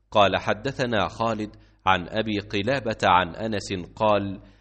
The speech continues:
أمر بلال أن يشفع الأذان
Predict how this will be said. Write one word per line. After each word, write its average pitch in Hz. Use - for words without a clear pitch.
أمر 143
بلال 101
أن 98
يشفع 92
الأذان 101